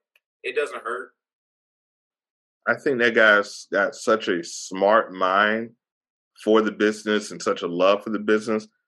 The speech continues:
Speaker 2: If they let him have creative control of it, or at least some say way on his character, on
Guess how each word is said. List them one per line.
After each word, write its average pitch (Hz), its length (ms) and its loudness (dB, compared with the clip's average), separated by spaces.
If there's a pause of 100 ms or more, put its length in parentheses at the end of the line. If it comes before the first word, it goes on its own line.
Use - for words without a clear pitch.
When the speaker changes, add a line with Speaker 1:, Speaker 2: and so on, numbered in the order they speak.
(140)
Speaker 2:
If 90 120 -6
they 110 160 2
let 110 380 2
him 110 200 -2
have 104 260 0
creative 101 340 -2
control 98 440 0
of 92 140 -2
it, 80 100 0
or 87 200 2
at 90 60 0
least 117 380 -2 (380)
some 101 240 -10
say 104 260 0
way 101 220 4
on 95 140 2
his 98 200 -8
character, 87 760 0 (300)
on 95 220 0